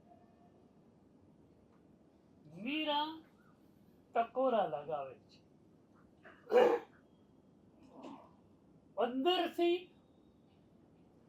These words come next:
ગુરુનો અવાજ આવ્યો, "કોણ છે?" મીરાએ કહ્યું,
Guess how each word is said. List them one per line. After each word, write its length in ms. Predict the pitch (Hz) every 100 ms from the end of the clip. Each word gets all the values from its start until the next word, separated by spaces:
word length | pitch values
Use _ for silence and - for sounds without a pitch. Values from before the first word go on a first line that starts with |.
| - - -
ગુરુનો 680 | 214 269 330 320 320 330 349 - - -
અવાજ 400 | 214 277 330 262
આવ્યો, 440 | 196 170 180 226 - - - - - - _ _ - - - - _
"કોણ 360 | 233 277 320 294
છે?" 440 | - - - - - _ - - _ - _ - - - - - - - - - - - - - - - - - - - - - - 180 -
મીરાએ 600 | 254 349 349 302 285 320
કહ્યું, 520 | - 277 311 339 302